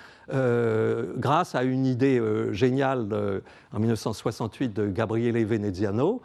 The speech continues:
qui, ayant une bonne éducation mathématique, a compris que la bonne fonction pour décrire quelque chose sur la physique des maisons, c'était la fonction bêta de l'air, c'est-à-dire des fonc-, des produits de fonction gamma.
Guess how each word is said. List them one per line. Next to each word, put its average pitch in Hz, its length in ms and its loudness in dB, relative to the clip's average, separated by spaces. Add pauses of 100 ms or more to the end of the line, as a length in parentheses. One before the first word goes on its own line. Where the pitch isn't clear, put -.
(260)
qui, 160 360 2
ayant 123 300 0
une 117 180 2
bonne 147 220 2
éducation 120 480 -2
mathématique, 113 680 -2
a 107 80 -2
compris 123 440 -4
que - 140 -6
la 107 120 0
bonne 139 240 0
fonction 139 520 -2
pour 113 180 -4
décrire 117 360 -2
quelque 120 240 -6
chose 117 260 -4
sur 117 100 -4
la 98 60 -6
physique 110 260 -6
des 110 80 0
maisons, 104 340 -2
c'était 120 340 -4
la 104 100 -2
fonction 110 380 -6
bêta 101 380 0
de 98 100 -2
l'air, 120 300 2
c'est-à-dire 101 300 -2
des 95 80 0
fonc-, - 340 -6
des 104 80 -2
produits 117 320 -2
de - 60 -14
fonction 117 320 -4
gamma. 113 380 0